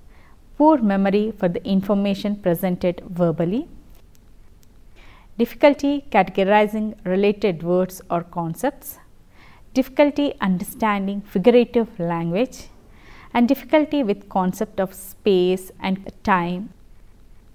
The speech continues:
The treatment options for a receptive language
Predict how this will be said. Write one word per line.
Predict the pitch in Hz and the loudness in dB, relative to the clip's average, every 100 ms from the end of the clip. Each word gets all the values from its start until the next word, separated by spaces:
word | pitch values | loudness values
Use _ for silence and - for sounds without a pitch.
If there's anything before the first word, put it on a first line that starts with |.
| - - - - - - - - | -20 -20 -20 -20 -20 -20 -20 -12
The | - | -10
treatment | 202 311 330 - 330 311 - | 0 2 0 -4 -6 -4 -2
options | 196 196 - 185 185 - - - | -2 -2 -4 -4 -4 -10 -20 -6
for | 185 175 - | -4 -4 -6
a | - 175 170 - - - - | -6 -6 -6 -14 -18 -20 -6
receptive | 214 - 277 - 277 | -2 0 0 0 2
language | 196 185 180 185 | 4 2 0 -4